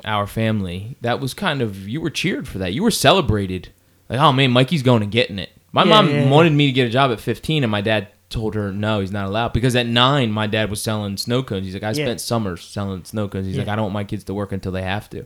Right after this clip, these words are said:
Speaker 1: So, I mean, for our family, like,
Speaker 2: Well, that
Speaker 1: to be fourteen, fifteen and working, like, you're celebrated. I
Speaker 2: Yeah,
Speaker 1: remember,
Speaker 2: yeah.
Speaker 1: you know, "Man, Mikey, you know, he's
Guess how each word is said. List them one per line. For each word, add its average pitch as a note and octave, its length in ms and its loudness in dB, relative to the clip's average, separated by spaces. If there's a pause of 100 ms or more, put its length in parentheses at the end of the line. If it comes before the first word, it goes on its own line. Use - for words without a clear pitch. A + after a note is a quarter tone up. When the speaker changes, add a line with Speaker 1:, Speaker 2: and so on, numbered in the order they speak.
(360)
Speaker 1:
So, D3+ 140 -2
I C#3+ 80 2
mean, C3+ 160 2
for A#2+ 220 0
our C3 160 4
family, G#2+ 360 -4
like, G2 240 -6 (140)
Speaker 2:
Well, B3 140 0
that A#3 220 2 (260)
Speaker 1:
to B2+ 80 -8
be C3 100 0
fourteen, D3 340 0
fifteen C#3+ 320 -2
and A#2 80 2
working, C#3 300 0
like, G#2 160 -4
you're E3+ 140 -8
celebrated. A#2+ 680 -4
I B2 120 4
Speaker 2:
Yeah, E3 100 8
Speaker 1:
remember, C#3 220 2
Speaker 2:
yeah. A2+ 220 -4
Speaker 1:
you A#2 60 0
know, G2+ 80 -2
"Man, B2 300 -6
Mikey, A#2+ 240 -2
you A2+ 260 -2
know, A#2 60 0
he's C3 180 0